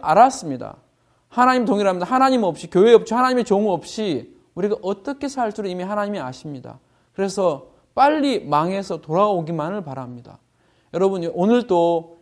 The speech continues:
여러분이 하나님 앞에 뭘 해서 돌아오려고 하는 게 아니라, 그럼 여러분 부담스러울 건데, 아, 내가 아무것도 할 수 없는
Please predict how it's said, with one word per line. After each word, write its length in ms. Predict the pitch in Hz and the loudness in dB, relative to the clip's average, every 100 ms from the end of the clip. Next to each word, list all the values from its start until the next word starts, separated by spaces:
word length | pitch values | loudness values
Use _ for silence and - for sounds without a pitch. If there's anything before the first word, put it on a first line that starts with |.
| _ | _
여러분이 380 | 175 190 175 175 | 2 2 2 0
하나님 320 | 196 208 202 | 4 4 2
앞에 160 | 185 180 | -2 0
뭘 260 | 180 233 | 2 2
해서 220 | 226 294 294 | 2 -6 0
돌아오려고 480 | 226 208 202 202 | 2 4 4 2
하는 180 | 185 175 | 0 -2
게 80 | 175 | -2
아니라, 260 | 151 131 131 | -2 -4 -4
그럼 180 | 202 | -2
여러분 200 | 202 208 | 0 -4
부담스러울 540 | 185 175 240 254 214 156 | -2 -2 0 0 0 0
건데, 380 | 135 117 113 113 _ _ _ _ _ | -6 -8 -12 -18 _ _ _ _ _
아, 120 | - | -6
내가 280 | 175 208 180 | -2 4 6
아무것도 340 | 202 240 247 247 | 6 4 2 2
할 140 | 247 | 0
수 140 | 254 | -2
없는 520 | 254 214 233 247 175 | -2 0 0 0 -2